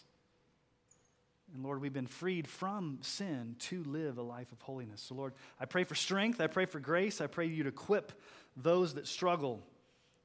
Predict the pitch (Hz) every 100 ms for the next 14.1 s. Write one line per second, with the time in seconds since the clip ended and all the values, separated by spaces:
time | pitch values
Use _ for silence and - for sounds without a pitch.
0 | _ 143 147 156 - 156 156 151 - 113
1 | 98 - _ - _ 131 120 147 143 131
2 | 131 131 131 127 127 113 - _ _ _
3 | _ _ _ _ _ _ _ _ - _
4 | _ _ _ _ _ - 185 190 208 208
5 | 202 180 202 208 190 170 185 214 180 165
6 | 180 180 170 175 170 170 165 156 180 185
7 | 139 127 110 104 - - _ _ _ _
8 | _ _ _ _ _ _ _ 156 185 175
9 | 185 151 160 180 170 160 160 170 156 160
10 | 156 160 151 143 143 165 110 104 - -
11 | _ _ _ _ _ _ 104 120 135 147
12 | 147 135 170 170 165 - - 131 156 160
13 | 185 185 165 135 123 156 156 170 175 175
14 | 175